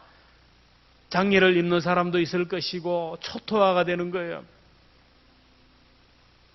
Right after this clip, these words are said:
그래서 예레미야는 끓는 가마가 쏟아지기 전에 회개하고 돌이키라고 했어요.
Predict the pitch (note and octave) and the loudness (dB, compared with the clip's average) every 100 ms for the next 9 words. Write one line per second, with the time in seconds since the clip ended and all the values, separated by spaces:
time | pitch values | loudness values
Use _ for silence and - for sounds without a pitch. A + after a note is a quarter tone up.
0 | _ _ G#3 G#3 G3+ G3 G3 G3 G3+ G3 | _ _ 6 6 8 8 8 8 6 4
1 | G3 G3+ F#3 B2+ - _ _ _ _ _ | 6 4 2 -2 -12 _ _ _ _ _
2 | _ _ _ _ C#4+ C4+ B3 B3 A#3 A3+ | _ _ _ _ 0 4 6 6 6 4
3 | A3 A3 A3 - A#3 G#3 G#3+ G#3 G3+ G3+ | 4 4 2 2 0 0 0 -2 -2 0
4 | G3 E3 G#3 F#3+ G3 F#3+ F#3+ F3+ F3+ F3+ | 0 4 4 4 2 2 0 -2 -4 -2
5 | F#3+ F3 D#3+ D#3+ D3+ - | -2 -2 -4 -8 -10 -16